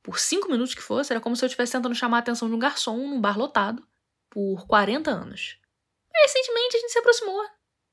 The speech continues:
A gente se fala todo dia e ele acompanha de perto meu trabalho. Ouve todos os episódios. Inclusive, depois que saiu o episódio que eu gravei com o Bola Presa, se você não viu ainda, por favor, procura no Spotify depois de Bola Presa, Laurinha Lero.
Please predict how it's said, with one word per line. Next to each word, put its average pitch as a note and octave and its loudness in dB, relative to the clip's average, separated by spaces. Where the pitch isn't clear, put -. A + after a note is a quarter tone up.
A G3+ -10
gente F#3 -8
se A3+ -12
fala A#3 0
todo D4 0
dia A#3+ 0
e - -10
ele F3+ -8
acompanha G#3+ -2
de F#3+ -4
perto F#3+ -6
meu E3 -10
trabalho. F#3 -10
Ouve G#3 4
todos G3+ 0
os G3 -2
episódios. F#3+ -8
Inclusive, G3 -4
depois B3+ 6
que - -6
saiu B3+ 4
o - 2
episódio G#3 0
que G#3+ -2
eu G3+ 2
gravei G3 0
com G3+ -8
o G3 -4
Bola F#3 -6
Presa, G3+ -2
se D4 -4
você A4+ 0
não A4+ 4
viu F4 4
ainda, A#3 0
por - -20
favor, F#3+ -8
procura B3 0
no A#3+ 0
Spotify G3 -6
depois G3 -6
de F#3+ -10
Bola F#3+ -4
Presa, F#3+ -6
Laurinha F3+ -10
Lero. G3+ -10